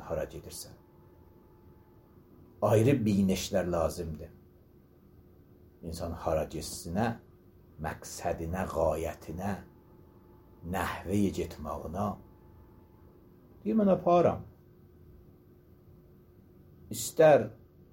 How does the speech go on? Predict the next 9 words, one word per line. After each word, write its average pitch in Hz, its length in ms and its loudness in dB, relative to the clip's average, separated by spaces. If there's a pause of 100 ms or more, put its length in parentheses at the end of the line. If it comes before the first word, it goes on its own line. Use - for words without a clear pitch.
(140)
milyonlar 117 680 6
insanı 98 520 2 (2500)
təx-, - 420 -2 (180)
xarab 117 460 8
eləməklə 135 680 2 (520)
bir 110 200 -2 (480)
bombi 139 480 6
salam 156 600 0 (440)
Hiroşimada 113 960 4